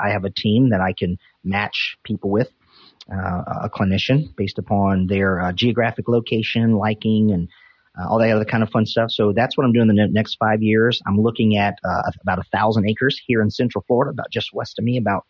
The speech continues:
twenty-five minutes, where I'm gonna build the retreat of all retreats. And it's gonna be amazing. I just built a house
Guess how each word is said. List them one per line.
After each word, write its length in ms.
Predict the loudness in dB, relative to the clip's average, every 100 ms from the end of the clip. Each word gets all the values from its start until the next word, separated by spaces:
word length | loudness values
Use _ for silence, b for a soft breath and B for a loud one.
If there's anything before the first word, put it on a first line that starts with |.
| -4
twenty-five 380 | -2 0 0
minutes, 420 | 2 2 0 -6 -20 b b b b
where 140 | 0 2
I'm 140 | 2
gonna 200 | 4 2
build 320 | 2 2 2
the 80 | 2
retreat 400 | 0 -2 -2 -2
of 100 | 0
all 140 | 0
retreats. 640 | 2 0 0 -2 -4 -12 -18 -16 -6
And 100 | -2
it's 140 | -2
gonna 220 | 0 0 2
be 120 | 4
amazing. 460 | 4 2 0 -4 -4
I 60 |
just 220 | -2 -2
built 180 | 0 -2
a 80 | -2
house 460 | -2 0 0 0